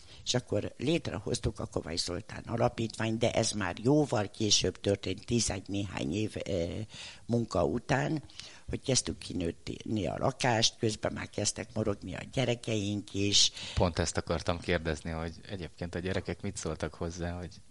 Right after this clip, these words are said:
Speaker 2: folyamatosan hordjátok haza mások gyerekeit?
Speaker 1: Nem mindig örültek nekik, de nem bántam meg. Volt olyan, amikor mit, nekik volt két téli kabátjuk, mert kapták a német rokonságból, meg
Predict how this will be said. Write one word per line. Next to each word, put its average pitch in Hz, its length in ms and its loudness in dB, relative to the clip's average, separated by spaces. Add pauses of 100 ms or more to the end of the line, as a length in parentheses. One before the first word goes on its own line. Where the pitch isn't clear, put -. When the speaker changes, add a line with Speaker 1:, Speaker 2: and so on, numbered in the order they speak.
Speaker 2:
folyamatosan 85 640 0
hordjátok 78 560 -6
haza 92 360 -2 (380)
mások 90 400 6
gyerekeit? 87 640 -6 (200)
Speaker 1:
Nem 139 180 6
mindig 113 340 0
örültek 95 520 -4
nekik, - 540 -6 (260)
de 104 540 2 (920)
nem 113 300 2
bántam 90 440 -4
meg. 80 340 -4 (400)
Volt 120 320 -2
olyan, 117 220 -4
amikor 110 380 -8
mit, 113 220 -10
nekik 110 420 -8
volt 104 300 -4
két 110 240 -8
téli 104 340 -10
kabátjuk, 95 540 -4
mert - 180 -12
kapták - 500 -6
a - 80 -8
német 101 440 -8
rokonságból, 95 920 -4
meg 80 160 -12